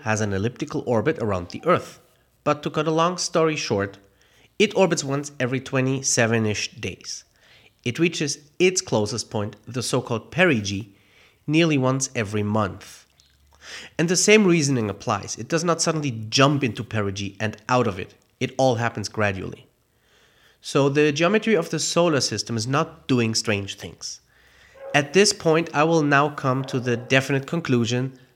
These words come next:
that there was no sudden change in Earth's gravity, and any change in Earth's gravity would not be limited to only one object, such as a broom. It would affect everything equally.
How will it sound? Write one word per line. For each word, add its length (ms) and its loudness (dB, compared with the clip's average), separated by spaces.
that 200 2
there 120 6
was 240 0
no 480 4
sudden 540 4
change 380 2
in 260 -2
Earth's 260 2
gravity, 720 2
and 260 2
any 300 8
change 420 4
in 140 2
Earth's 220 0
gravity 600 0
would 220 -4
not 240 2
be 100 4
limited 560 0
to 100 0
only 240 2
one 240 4
object, 520 -4
such 240 -4
as 160 -4
a 60 -2
broom. 500 2
It 140 0
would 140 0
affect 380 -2
everything 560 4
equally. 480 -10